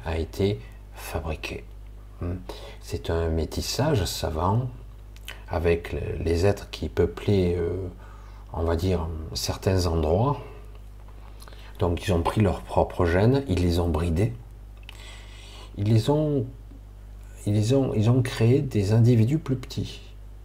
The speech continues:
beaucoup plus petits. Euh, à la base, euh, les humains du départ ne me, ne dépassaient pas un mètre cinquante,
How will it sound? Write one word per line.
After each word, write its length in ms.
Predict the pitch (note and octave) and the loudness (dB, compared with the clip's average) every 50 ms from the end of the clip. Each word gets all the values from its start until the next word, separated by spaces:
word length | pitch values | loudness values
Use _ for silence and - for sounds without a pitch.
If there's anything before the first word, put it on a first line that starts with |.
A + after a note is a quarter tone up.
| - - - - - - - - - - - | -18 -18 -18 -18 -18 -18 -18 -18 -16 -10 -4
beaucoup 340 | C3+ B2+ A#2 A#2 - - A#2 | -4 -2 -2 -2 -4 -4 -4
plus 200 | - - F#2+ - | -4 -4 -6 -6
petits. 480 | - - - - D#2+ E2 - - - - - - - - - - - - - - - - | -6 -10 -8 -8 -8 -8 -8 -12 -16 -16 -16 -16 -16 -16 -16 -16 -16 -16 -16 -14 -10 -6
Euh, 320 | F#2+ F2 F2+ F2 F2 E2+ - - | -4 -2 0 0 0 0 0 0
à 100 | - E2+ | 0 2
la 120 | E2 E2 | 2 2
base, 520 | D#2 F2+ G2+ A#2+ C#3 D3 D3 C#3+ A2+ F2 E2 E2 - - - - - - - - - - - - - - - | 2 4 4 6 8 8 8 8 6 4 2 -4 -8 -12 -16 -16 -16 -16 -16 -16 -16 -16 -16 -16 -16 -12 -6
euh, 320 | A#2 G#2 G#2 G2 G2 G2 F2+ | -4 -4 -2 -2 -2 -2 -2
les 280 | F2+ F2+ F2+ F2 F2 F2+ | 0 0 0 0 2 2
humains 380 | F#2 F2+ E2+ F2+ G2 G#2 G#2 G2+ G2 F#2 - - | 2 2 4 4 4 4 2 2 -2 -4 -8 -10
du 140 | - - - | -10 -8 -6
départ 720 | E2 E2 D#2 - F2+ F2 G#2+ A2+ - - - - - - - - - - - - - - - - - F#2+ | -4 -4 -2 0 2 4 4 4 2 0 -6 -10 -12 -14 -16 -16 -16 -16 -16 -18 -16 -16 -16 -10 -4 -2
ne 80 | F#2+ | 0
me, 280 | F#2+ F#2 F2+ F2+ - - | 2 2 0 0 -2 -2
ne 140 | F#2+ F#2+ F#2 | -2 -2 -2
dépassaient 520 | F2 F2 G2+ G2+ - A2 F#2+ - - A2 G2 | 0 0 0 2 2 2 2 2 0 0 0
pas 180 | - - G2 | 2 2 2
un 80 | F#2+ F#2 | 2 2
mètre 180 | F#2 F#2 F2+ | 0 0 -2
cinquante, 600 | - - F#2+ F2 E2+ - - D2+ - - - - | -4 -4 -6 -6 -6 -6 -8 -10 -10 -12 -14 -16